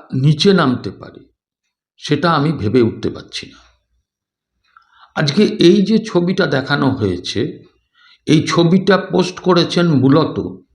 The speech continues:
শ্রীকৃষ্ণ পাল বলে এক, কি বলবো, ভদ্রলোক বলতে আমার খুব দ্বিধা হচ্ছে। শ্রীকৃষ্ণ পাল বলে একজন, আহ,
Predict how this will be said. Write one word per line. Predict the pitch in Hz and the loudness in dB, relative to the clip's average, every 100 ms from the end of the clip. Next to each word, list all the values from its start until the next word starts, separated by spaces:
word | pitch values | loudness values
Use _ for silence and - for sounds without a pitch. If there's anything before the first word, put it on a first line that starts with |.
| _ _ _ _ _ _ _ | _ _ _ _ _ _ _
শ্রীকৃষ্ণ | - - 185 214 180 202 190 | -8 0 2 2 2 2 0
পাল | 170 156 156 | 2 0 2
বলে | 147 143 - | 2 2 0
এক, | 127 123 - - _ _ _ _ _ _ _ _ - 92 | -4 -8 -12 -20 _ _ _ _ _ _ _ _ -16 -6
কি | 147 | -2
বলবো, | 131 117 - - 95 | 0 -2 -4 -10 -6
ভদ্রলোক | 120 120 143 151 | -2 2 2 2
বলতে | 127 139 135 | 2 0 2
আমার | 135 123 117 - - _ _ _ - | 0 0 -2 -6 -18 _ _ _ -6
খুব | 110 101 | -4 2
দ্বিধা | 127 151 | 2 4
হচ্ছে। | 147 - 117 180 202 - _ _ _ | 2 0 -4 -8 -8 -10 _ _ _
শ্রীকৃষ্ণ | - - 160 185 - 190 175 | -10 -4 2 2 2 0 0
পাল | - 143 156 | -2 0 2
বলে | 131 139 202 220 - _ _ _ _ _ _ _ _ _ _ _ _ - - | 4 4 2 -2 -12 _ _ _ _ _ _ _ _ _ _ _ _ -12 -4
একজন, | 123 143 135 - - - _ _ _ _ _ | -2 2 2 0 -4 -18 _ _ _ _ _
আহ, | 104 98 78 | -6 -6 -6